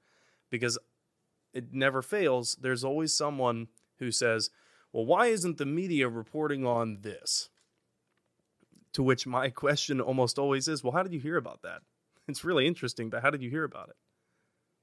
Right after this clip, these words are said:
"Oh, I don't know. I saw it here." Looks like the media is reporting on it then.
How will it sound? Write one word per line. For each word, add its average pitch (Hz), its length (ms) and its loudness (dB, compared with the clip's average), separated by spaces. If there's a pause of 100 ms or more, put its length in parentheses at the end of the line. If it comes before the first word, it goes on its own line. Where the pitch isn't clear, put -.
(220)
"Oh, 117 460 6
I 117 260 6
don't 139 140 2
know. 120 160 0
I 123 120 6
saw 151 300 2
it 135 160 2
here." 123 440 -4 (880)
Looks 139 220 -4
like 160 140 2
the 143 60 -2
media 143 380 0
is 175 260 2
reporting 120 380 2
on 101 140 -4
it 90 120 -14
then. 80 280 -16